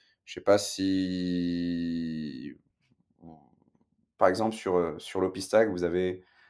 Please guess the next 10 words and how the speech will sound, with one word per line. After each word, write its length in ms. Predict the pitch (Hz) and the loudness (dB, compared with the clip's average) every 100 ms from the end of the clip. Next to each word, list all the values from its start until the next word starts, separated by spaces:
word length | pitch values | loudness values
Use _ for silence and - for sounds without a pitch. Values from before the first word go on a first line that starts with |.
| _ _ | _ _
Base, 440 | 82 107 123 87 87 - | 8 12 12 8 -6 -14
la 100 | 92 | -8
chaîne 220 | 85 92 90 | -4 -2 0
de 80 | |
Coinbase 520 | - 90 87 104 98 - | 2 2 4 4 2 0
qui 120 | 82 | -6
utilise 420 | 80 - 82 90 | -6 -6 -6 -6
ce, 200 | - 76 | -6 -8
ce 160 | 73 - | -8 -12
framework-là. 760 | - 80 82 82 123 131 135 | -10 -6 -4 2 8 8 8